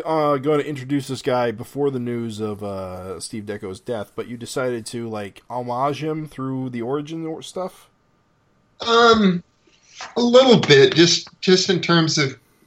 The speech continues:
Speaker 2: you know, just the page layouts and, and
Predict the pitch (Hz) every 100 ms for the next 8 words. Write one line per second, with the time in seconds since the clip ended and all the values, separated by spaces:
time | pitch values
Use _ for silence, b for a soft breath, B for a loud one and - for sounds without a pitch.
0 | - 139 135 135 135 139 - 131 - -
1 | 135 139 135 127 131 131 127 123 123 117
2 | - 117 104 107 - 104 101 101 95